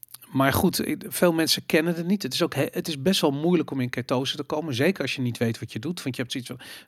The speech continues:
"Oh, volgens mij zit, eh, in een banaan zitten niet zoveel koolhydraten. Laat ik hem opeten, want het is toch fruit. Fruit is gezond, weet je." En dan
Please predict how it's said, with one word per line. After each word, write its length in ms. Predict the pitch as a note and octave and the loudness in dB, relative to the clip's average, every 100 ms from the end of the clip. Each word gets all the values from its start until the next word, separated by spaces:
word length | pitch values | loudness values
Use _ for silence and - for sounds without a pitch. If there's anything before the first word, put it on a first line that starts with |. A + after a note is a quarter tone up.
| - | -6
"Oh, 60 | - | -4
volgens 220 | A#2 - | -4 -4
mij 140 | B2+ | -4
zit, 260 | C3+ C3 - | -4 -4 -4
eh, 60 | C3 - - | -4 -6 -12
in 140 | - B2+ | -4 -2
een 80 | |
banaan 420 | B2 B2+ C3 C3+ C3+ | 2 2 2 2 -2
zitten 220 | C3+ C#3+ | -2 -2
niet 120 | C3+ | -2
zoveel 160 | - C3 | -2 2
koolhydraten. 580 | E3+ D3 B2+ A2 A2+ - | 4 4 2 0 -4 -4
Laat 200 | C3+ C3+ | -2 -2
ik 60 | |
hem 100 | D3+ | -4
opeten, 460 | E3+ F3 C#3+ - C3 | -4 0 -2 -2 -4
want 140 | B2+ | -4
het 120 | B2 - | -4 -4
is 80 | |
toch 220 | - - - | -6 -8 -4
fruit. 340 | E3 C3+ B2 | 0 0 0
Fruit 260 | C#3 A#2 - | 0 0 0
is 60 | |
gezond, 420 | - C3 D#3+ A#2 | 0 2 2 0
weet 180 | A#2 A2 | -6 -6
je." 60 | C3+ | -4
En 60 | |
dan 160 | C3 | -4